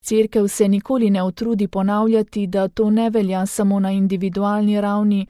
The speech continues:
ampak prav tako na ravni narodov in držav,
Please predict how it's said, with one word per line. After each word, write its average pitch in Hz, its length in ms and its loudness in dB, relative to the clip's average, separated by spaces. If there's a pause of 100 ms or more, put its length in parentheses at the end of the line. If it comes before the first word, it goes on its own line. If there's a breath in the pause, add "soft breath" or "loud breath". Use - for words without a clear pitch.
(160)
ampak 214 440 -2
prav 190 280 -4
tako 247 280 -2
na 254 140 2
ravni 208 360 2
narodov 233 600 0
in 247 180 0
držav, 240 560 -2